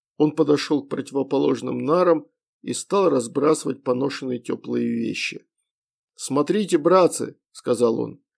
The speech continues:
«Прижал мороз голубчиков, в бабье платке рядиться стали, отбирают полушубки у мужиков».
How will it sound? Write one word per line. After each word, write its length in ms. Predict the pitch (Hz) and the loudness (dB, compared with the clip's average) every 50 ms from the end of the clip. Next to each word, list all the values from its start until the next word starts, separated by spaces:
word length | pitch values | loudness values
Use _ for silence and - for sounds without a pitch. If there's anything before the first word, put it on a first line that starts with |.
| _ _ _ _ _ - | _ _ _ _ _ 0
«Прижал 440 | 143 160 175 165 170 196 202 196 | 4 4 6 6 6 6 4 4
мороз 340 | 190 196 196 202 190 175 151 | 6 6 6 6 6 6 4
голубчиков, 720 | 143 180 180 180 180 156 - - - 143 - 135 123 - 123 | 4 4 6 6 6 4 2 -2 -6 -4 -2 -2 -2 -4 -8
в 80 | 120 | -6
бабье 400 | 117 127 165 185 - 165 175 180 | 0 4 4 4 4 2 0 -4
платке 640 | 180 - - 170 170 160 160 - - - 196 208 202 | -4 -2 0 2 2 2 2 0 -8 -6 -2 -2 0
рядиться 480 | 185 185 160 147 143 135 - - 143 127 | 0 -2 -2 -2 -4 -4 -2 -4 -4 -4
стали, 380 | - - - - 139 131 123 | -4 -4 -4 -2 -2 -2 0
отбирают 640 | 123 135 131 131 139 165 170 190 185 185 170 - - | -2 -2 -2 -2 -2 0 4 4 4 4 2 0 -4
полушубки 600 | 170 165 170 165 - - 196 196 190 - - 175 | -4 -4 -4 -4 -4 -4 -4 -6 -6 -4 -2 0
у 80 | 170 | 0
мужиков». 640 | 170 170 160 139 156 156 - - 190 185 143 - - | 0 0 0 0 0 0 2 4 4 4 4 2 0